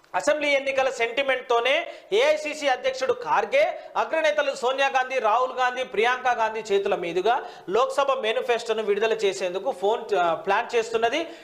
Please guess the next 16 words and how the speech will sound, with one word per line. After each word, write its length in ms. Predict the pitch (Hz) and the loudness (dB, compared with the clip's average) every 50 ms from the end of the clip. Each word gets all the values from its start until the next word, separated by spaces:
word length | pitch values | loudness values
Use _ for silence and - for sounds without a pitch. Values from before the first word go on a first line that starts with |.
| - - | -14 -10
ఇదే 260 | 185 202 185 277 320 | -8 -2 0 2 2
అంశంపై 520 | 330 302 285 - - 277 269 269 269 262 262 | 4 2 0 0 -2 -2 0 2 2 2 2
సోమవారం 580 | 262 - 233 247 247 254 247 240 240 220 185 | 2 2 0 2 2 2 2 2 0 -2 0
గాంధీ 280 | 196 196 214 220 240 240 | 0 0 0 0 -2 -2
భవన్లో 320 | 214 220 214 208 208 226 | 0 2 2 4 2 2
టీపీసీసీ 640 | 240 240 220 226 226 226 240 - 220 220 - 202 202 | 0 0 -2 -4 -4 -6 -6 -4 -4 -4 -4 -4 -2
కార్యవర్గం 640 | - 185 180 180 185 185 175 165 156 180 208 - - 175 | 0 2 2 2 2 2 2 2 0 -2 -4 -2 -4 -6
చర్చించింది. 580 | 160 - - 156 139 143 139 135 135 143 147 - - - - - - - - _ - | -6 -6 -10 -14 -14 -14 -14 -12 -12 -12 -14 -14 -18 -20 -20 -20 -20 -20 -12 _ 0
కాంగ్రెస్ 460 | 208 240 277 294 285 294 285 - - | 2 2 2 2 2 0 0 0 0
పార్టీ 280 | 254 247 247 247 262 254 | 0 0 0 -2 -2 -2
ఎంత 220 | 233 220 214 240 | -2 -2 0 0
చేసినా 380 | 233 233 220 208 208 214 233 247 | 2 4 2 2 2 2 0 0
ఆరు 340 | 220 185 190 220 254 269 | 2 2 2 2 2 0
గ్యారంటీల 540 | 269 - 254 247 240 240 226 233 226 214 214 | 0 0 0 0 0 0 -2 -4 -2 -2 0
విషయంలో 440 | 202 196 185 - 202 202 196 190 185 | -2 -2 -4 -6 -6 -4 -2 -2 -2
కూడా 360 | 170 165 170 180 247 285 - | 0 0 0 0 0 0 -2